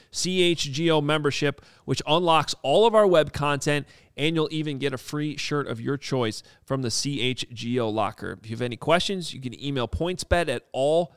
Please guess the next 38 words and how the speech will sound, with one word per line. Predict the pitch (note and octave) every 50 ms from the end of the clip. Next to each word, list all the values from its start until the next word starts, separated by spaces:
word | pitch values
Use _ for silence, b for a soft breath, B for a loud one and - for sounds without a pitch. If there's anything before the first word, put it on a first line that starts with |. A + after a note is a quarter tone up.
| _ _
C | _ - - F3 F3 E3+
H | E3 D#3+ D3+ - C#3+
G | C#3 C#3 D#3+ D#3+
O | D3+ D3+ D3
dot | C#3 B2 A#2+ A#2 -
com, | - C#3 E3 E3 E3+ D#3 b b b b
and | - B2 B2
we | C3+ D3+ D#3+
will | D3+ C#3 B2+
help | C#3 D3 D3+ - -
you | B2+ C3+ C3
out. | A#2+ G#2+ F2+ D#2+ b b b b b
And | b B2+
in | B2+
case | - - D#3+ D#3+ D#3 -
you | E3+ D#3+
missed | D#3+ D#3 D3 - -
it, | A#2+ - - _ -
online | C#3 D#3 E3+ F3 F3 E3+ E3 E3 E3+ D#3+
sign-up | C#3+ - - E3 E3+ F3+ F#3 F#3 F3+ - - - - _ _ _
is | - C3+ C3
available | D3 C3 A#2+ D3 D#3 D#3+ D3+ D3+ D3+ D3+
in | D3 D3
Illinois | D3+ D3+ D3+ D3 D3 D3+ D3+ D3 C#3 b b b b b b -
right | - G2+ A#2 C3 D3 D#3 C3
now. | B2+ C3 A#2+ G#2 E2
Don't | - G#2+ A2
know | G#2+ A#2
how | A#2+ B2
you | B2 C3
could | B2+ C#3 C#3
have | C#3+
missed | D3+ F3+ F#3 -
that, | - - G#3+ A#3 B3 - b b b b b b b _ _ _
but | C#3 D3
it | C#3+ D3 D3+
is | D#3+ D#3+ F#3
available. | E3+ E3 F3 E3+ E3+ E3+ D#3+ E3 E3 D#3+ D3+ b